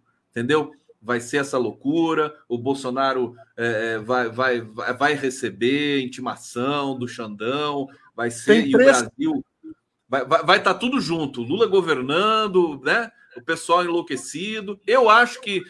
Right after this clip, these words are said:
Speaker 1: o terrorismo não vai prosperar no Brasil. Eu não vejo esses acampamentos, todo mundo falando aí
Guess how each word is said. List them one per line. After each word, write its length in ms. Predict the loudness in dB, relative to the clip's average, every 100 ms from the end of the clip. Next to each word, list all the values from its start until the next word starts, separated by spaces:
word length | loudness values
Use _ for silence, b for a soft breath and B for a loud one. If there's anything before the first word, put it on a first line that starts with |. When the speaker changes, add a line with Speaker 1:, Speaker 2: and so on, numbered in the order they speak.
| B
Speaker 1:
o 100 | -12
terrorismo 680 | -2 2 6 4 4 -4 -6
não 280 | 0 0 2
vai 140 | 0
prosperar 560 | 0 -8 -6 -6 -4 -6
no 60 | -6
Brasil. 440 | -10 -8 -12 -14 _ _ _ _ _ _ _ _ -6
Eu 140 | -6
não 180 | -4 -6
vejo 580 | -4 -2 -2 -2 -6 -14 _ _ -8
esses 340 | -6 -6 -2 -2
acampamentos, 840 | -2 -6 -4 -4 -2 -6 -8 -12 -2
todo 380 | -2 -2 -6
mundo 320 | -6 -8 -10 -4
falando 640 | -2 0 -2 -6 -6 -4
aí 260 | -4 -6